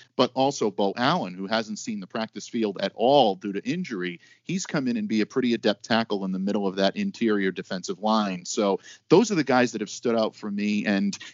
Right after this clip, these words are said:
if Dolphins fans are looking for surprises on the field, I'd keep an eye on those four names, even though Cam is going to get the lion's share of the praise and the coverage.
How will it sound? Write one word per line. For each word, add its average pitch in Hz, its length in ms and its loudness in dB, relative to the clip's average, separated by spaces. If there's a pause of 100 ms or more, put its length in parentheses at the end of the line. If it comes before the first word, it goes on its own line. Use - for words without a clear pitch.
(100)
if 127 240 4
Dolphins 143 440 2
fans 131 280 -2
are 120 60 -4
looking 113 300 -4
for 104 140 -4
surprises 117 640 2
on 95 120 2
the 92 80 -4
field, 127 480 4 (200)
I'd 147 160 4
keep - 200 -4
an 135 120 0
eye 131 200 2
on 101 260 -2
those 120 280 -2
four 104 240 -4
names, 98 400 -6
even 143 300 0
though 113 400 6 (240)
Cam 117 260 4
is 98 120 -4
going 101 280 0
to 98 80 -4
get 101 180 2
the 92 80 -4
lion's 101 440 2
share 107 360 0
of 95 140 -4
the - 60 -14
praise 110 420 0
and 87 180 -10
the - 60 -16
coverage. 123 560 2